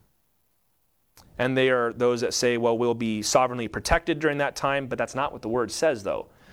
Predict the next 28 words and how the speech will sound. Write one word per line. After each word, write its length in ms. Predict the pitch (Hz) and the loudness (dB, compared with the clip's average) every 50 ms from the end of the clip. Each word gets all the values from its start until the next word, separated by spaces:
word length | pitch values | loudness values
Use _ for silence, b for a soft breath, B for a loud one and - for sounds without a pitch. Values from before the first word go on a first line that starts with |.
| b b | b b
It 60 | - | 0
says 120 | 151 151 | 2 2
that 100 | 160 165 | 2 4
those 200 | 160 151 151 - | 4 2 2 2
who 120 | - 131 120 | 0 0 0
believe 320 | 117 113 117 135 131 123 | 0 0 0 2 0 0
in 120 | 117 110 | -2 -2
Jesus 320 | 107 120 127 135 127 123 107 | 0 0 0 0 0 -2 -2
during 180 | - 120 113 | -2 -2 0
that 140 | 110 104 - | 0 -4 -4
time 280 | - - 120 120 117 110 | -4 -4 -4 -4 -4 -4
are 80 | 110 | -4
gonna 160 | 107 110 110 107 | -2 -2 -2 -2
get 220 | 104 107 101 - - - | -2 -2 -2 -4 -8 -8
walloped. 760 | - 101 104 117 139 165 170 151 107 90 - - - - - - _ _ _ _ _ _ _ _ _ _ _ _ _ _ _ _ _ _ _ _ _ _ _ _ _ - | -4 2 4 6 6 6 6 2 0 -6 -10 -10 -10 -10 -10 -14 _ _ _ _ _ _ _ _ _ _ _ _ _ _ _ _ _ _ _ _ _ _ _ _ _ -4
And 120 | 117 123 | -2 -2
they 40 | 123 | 0
say, 120 | - 139 | 2 4
"Well, 160 | 131 143 147 | 4 4 4
don't 240 | 147 165 175 175 - | 4 4 2 2 2
you 60 | 185 | 0
believe 300 | 170 170 170 175 185 190 | 2 4 4 4 4 6
that 180 | 175 175 151 B B B B B B | 4 4 4 B B B B B B
Christians 340 | - - 202 185 196 196 175 | 4 4 6 6 4 2 4
are 60 | 185 | 4
gonna 140 | 180 180 170 | 4 2 4
suffer 260 | - - 190 185 202 | 4 4 4 4 4
persecution?" 640 | 185 - 202 - - 202 - 226 220 202 240 240 247 | 2 2 2 2 2 0 2 0 2 4 2 2 2